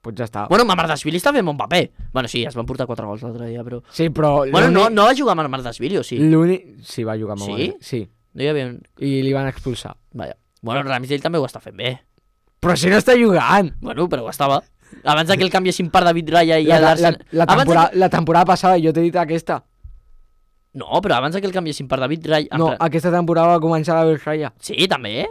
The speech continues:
Speaker 1: Sí.
Speaker 2: Per què?
Speaker 1: El van fitxar... Bueno, està cedit amb una opció obligatòria, però ho van portar a, aquest estiu... i va jugar.
Speaker 2: No,
Speaker 1: Des del
Speaker 2: però,
Speaker 1: minut un.
Speaker 2: però algun que altre partit ha tinc-, ha hagut
Speaker 1: Ha
Speaker 2: de
Speaker 1: jugat,
Speaker 2: jugar,
Speaker 1: però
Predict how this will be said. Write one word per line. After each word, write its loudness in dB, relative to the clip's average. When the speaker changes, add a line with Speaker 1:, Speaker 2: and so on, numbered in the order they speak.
Speaker 1:
Sí. -2
Speaker 2:
Per -8
què? -6
Speaker 1:
El -2
van -2
fitxar... 0
Bueno, -4
està -8
cedit -4
amb -6
una -6
opció -6
obligatòria, -4
però -8
ho -2
van 0
portar -2
a, -4
aquest -4
estiu... 0
i -6
va -8
jugar. -6
Speaker 2:
No, -4
Speaker 1:
Des -2
del -2
Speaker 2:
però, -4
Speaker 1:
minut -6
un. -10
Speaker 2:
però -4
algun -8
que -8
altre -8
partit -8
ha -6
tinc-, -12
ha -4
hagut -8
Speaker 1:
Ha 0
Speaker 2:
de 0
Speaker 1:
jugat, 0
Speaker 2:
jugar, -2
Speaker 1:
però -2